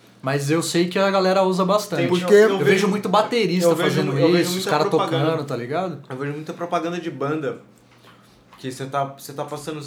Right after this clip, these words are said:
Speaker 2: stories e aí, tipo
Speaker 1: Patrocinado mesmo, né?
Speaker 2: Ah, é, patrocinado, pago. E aí você tá passando os sto-, os stories, tem as propagandas que aparecem no meio.
Speaker 1: Um pedaço do clipe do cara,
Speaker 2: E aí são,
Speaker 1: tá?
Speaker 2: e aí é um, é, são três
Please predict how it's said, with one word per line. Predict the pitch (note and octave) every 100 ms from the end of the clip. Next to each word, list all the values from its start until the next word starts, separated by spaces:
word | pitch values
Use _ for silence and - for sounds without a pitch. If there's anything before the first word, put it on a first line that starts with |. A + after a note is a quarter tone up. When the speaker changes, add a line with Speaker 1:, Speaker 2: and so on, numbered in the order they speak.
| C3+
Speaker 2:
stories | - C#3 C#3+ D#3+ D#3
e | D#3
aí, | D3+ D3+ D#3+
tipo | -
Speaker 1:
Patrocinado | C3+ E3 D3 C#3+ C3 B2
mesmo, | A#2 A2 A#2+
né? | F3+
Speaker 2:
Ah, | F3
é, | D3+
patrocinado, | C#3+ D3+ D#3 E3 C#3
pago. | C#3 C#3+ F3 F#3 F3 - _
E | C#3+
aí | C#3+
você |
tá | E3+
passando | E3 E3
os | D#3 D#3
sto-, | -
os | D#3 D3+ C#3
stories, | C#3 E3+ F#3
tem | G3 G3 - - E3
as | D#3
propagandas | - E3+ E3+ D#3+ D#3
que | D#3+
aparecem | D#3+ D#3 D3+ D#3
no |
meio. | C#3+ A2+ B2
Speaker 1:
Um |
pedaço | C#3 B2+ B2+
do | B2+
clipe | C3 B2 C3 B2+
do | A2+
cara, | G#2+ A2 E3
Speaker 2:
E |
aí | F#3 F#3
são, | F#3
Speaker 1:
tá? | E3
Speaker 2:
e | D#3+
aí | D#3+
é | F3
um, | G3 G3
é, | F3 E3
são | F3
três | E3 F#3+ A3